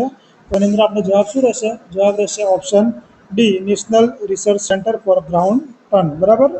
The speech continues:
સરસ્વતી તાલુકો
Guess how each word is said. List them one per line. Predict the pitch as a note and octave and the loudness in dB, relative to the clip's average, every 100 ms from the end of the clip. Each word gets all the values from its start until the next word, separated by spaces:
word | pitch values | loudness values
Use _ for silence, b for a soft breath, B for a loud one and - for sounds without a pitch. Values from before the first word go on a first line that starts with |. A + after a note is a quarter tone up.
| - _ _ _ _ _ _ _ - _ _ _ _ _ - - - - - - - | -12 _ _ _ _ _ _ _ -20 _ _ _ _ _ -20 -20 -20 -20 -20 -12 0
સરસ્વતી | A3+ C4 C4 C4+ C4+ | 4 4 4 4 4
તાલુકો | A#3+ A3+ A3+ G#3+ G#3 | 6 4 4 2 2